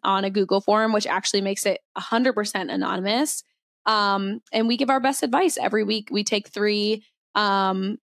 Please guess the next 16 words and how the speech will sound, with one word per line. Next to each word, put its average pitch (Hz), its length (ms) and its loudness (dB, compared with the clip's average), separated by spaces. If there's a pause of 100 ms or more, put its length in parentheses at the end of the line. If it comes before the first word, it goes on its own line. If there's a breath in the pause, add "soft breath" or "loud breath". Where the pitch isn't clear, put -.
and 202 280 0
we 202 80 0
have 226 160 -2
so 214 160 0
many 214 120 -2
great 202 280 -2
submissions. 196 460 -2
So 208 60 0
if 196 60 -2
we 208 100 -2
haven't 302 280 2
gotten 240 220 0
to - 120 -4
you, 208 100 0
we 220 160 0
will, 214 540 2